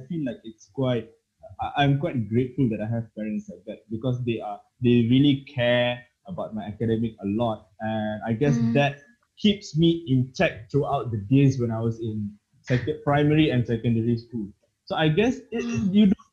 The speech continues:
Speaker 1: parents don't need to actually be that strict. It's not that you,
Speaker 2: Mm.
Speaker 1: we are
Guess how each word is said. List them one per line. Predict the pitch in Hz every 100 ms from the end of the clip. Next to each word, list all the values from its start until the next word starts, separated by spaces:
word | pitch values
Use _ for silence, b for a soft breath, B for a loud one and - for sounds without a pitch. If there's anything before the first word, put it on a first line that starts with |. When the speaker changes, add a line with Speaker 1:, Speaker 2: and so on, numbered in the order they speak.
| _ _ -
Speaker 1:
parents | 233 269 156
don't | 185 175
need | 175 180 -
to | -
actually | - 151 143 135 113
be | 135 135
that | 131
strict. | - - 160 135 - _ _ 135 -
It's | 165 202
not | 233
that | 277 269 247
you, | 135
Speaker 2:
Mm. | 135
Speaker 1:
we | 127
are | -